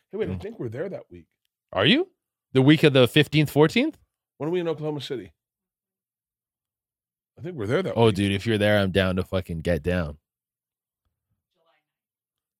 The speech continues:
Speaker 1: July
Speaker 2: Oh,
Speaker 1: ninth.
Speaker 2: we're off by a
Speaker 1: Fuck.
Speaker 2: bit.
Speaker 1: Um, Crowfoot's great.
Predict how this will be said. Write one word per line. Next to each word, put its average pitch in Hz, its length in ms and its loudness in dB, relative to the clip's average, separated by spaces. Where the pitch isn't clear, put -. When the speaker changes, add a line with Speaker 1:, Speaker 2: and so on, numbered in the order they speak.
Speaker 1:
July 95 220 -2
Speaker 2:
Oh, 90 120 -4
Speaker 1:
ninth. 90 120 -4
Speaker 2:
we're 90 120 -2
off 90 280 -2
by 90 140 0
a 85 40 -4
Speaker 1:
Fuck. 78 60 -10
Speaker 2:
bit. 82 240 -8
Speaker 1:
Um, 98 500 -4
Crowfoot's 113 480 -4
great. 104 440 -6